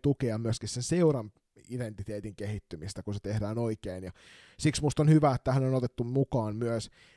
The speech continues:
mainosalan ammattilaisia, brändialan ammattilaisia, jotka tietää sen, että miten näitä asioita myydään maailmalla eteenpäin, koska se ei ole ihan sellaista tavanomaista myyntityötä, brändi ei ole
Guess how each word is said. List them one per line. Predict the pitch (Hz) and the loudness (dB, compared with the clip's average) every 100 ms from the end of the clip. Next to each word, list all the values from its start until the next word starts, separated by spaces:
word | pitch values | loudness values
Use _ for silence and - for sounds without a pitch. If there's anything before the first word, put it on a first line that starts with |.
| - | -4
mainosalan | 131 143 127 113 110 110 | 0 0 0 0 -2 -4
ammattilaisia, | 107 107 - 107 95 92 107 107 | -6 -8 -10 -8 -6 -6 -4 -4
brändialan | 123 127 123 110 107 107 | -2 -2 -4 -6 -6 -6
ammattilaisia, | 104 104 107 - 101 101 107 | -8 -8 -10 -8 -6 -6 -6
jotka | 104 - 107 | -6 -8 -4
tietää | 127 123 107 101 95 | -2 0 -2 -6 -6
sen, | 110 107 | -8 -8
että | 104 | -8
miten | 117 - 117 104 | -6 -4 -6 -6
näitä | 95 101 | -8 -8
asioita | - 113 117 104 104 101 | -6 -6 -4 -4 -6 -6
myydään | 117 120 117 107 92 107 | -2 0 0 -2 -6 -6
maailmalla | 110 117 110 98 90 90 95 | -4 -4 -4 -6 -8 -8 -10
eteenpäin, | 92 95 85 80 80 90 | -10 -10 -10 -12 -12 -10
koska | 90 - 101 _ - - - | -10 -10 -14 _ -20 -20 -8
se | - 139 | 2 4
ei | 123 117 | 4 2
ole | 113 117 | 0 -2
ihan | 123 | -4
sellaista | 110 110 107 - 104 - - _ _ | -4 -8 -8 -10 -12 -14 -20 _ _
tavanomaista | - 170 175 127 113 113 104 101 110 | 2 4 4 2 -2 -4 -6 -6 -2
myyntityötä, | 127 117 104 101 104 95 107 | -2 -2 -4 -4 -4 -4 -4
brändi | 120 120 107 110 | -4 -4 -4 -2
ei | 113 113 | 0 2
ole | 113 | 0